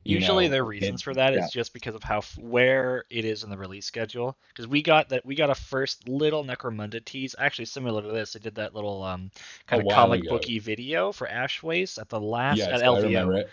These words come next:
Speaker 3: That was at L V O,
Speaker 2: Yeah,
Speaker 3: right?
Speaker 2: which
Speaker 3: Yeah.
Speaker 2: we were also all watching, being like, "Oh, come on, Heresy," and got fucking nothing. Like,
Speaker 1: Yeah.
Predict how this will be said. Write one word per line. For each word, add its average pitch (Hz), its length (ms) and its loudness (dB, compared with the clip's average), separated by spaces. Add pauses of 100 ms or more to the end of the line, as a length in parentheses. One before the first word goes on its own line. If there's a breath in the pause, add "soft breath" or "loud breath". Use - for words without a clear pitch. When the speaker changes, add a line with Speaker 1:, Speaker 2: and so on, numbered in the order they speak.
Speaker 3:
That 131 140 2
was 131 180 2
at 127 120 0
L 110 200 2
V 98 160 0
O, 98 120 4
Speaker 2:
Yeah, 117 260 8
Speaker 3:
right? 110 100 2
Speaker 2:
which 98 100 4
Speaker 3:
Yeah. 90 80 0
Speaker 2:
we 135 80 2
were 123 140 6
also 127 260 2
all 107 160 0
watching, 107 440 -2
being 110 140 -6
like, 107 140 -4
"Oh, 123 140 4
come 131 140 -10
on, 127 120 2
Heresy," 127 460 2
and 98 120 -8
got 92 160 -14
fucking 98 360 -14 (120)
nothing. 101 300 -16 (420 loud breath)
Like, 98 200 -2
Speaker 1:
Yeah. 85 300 -2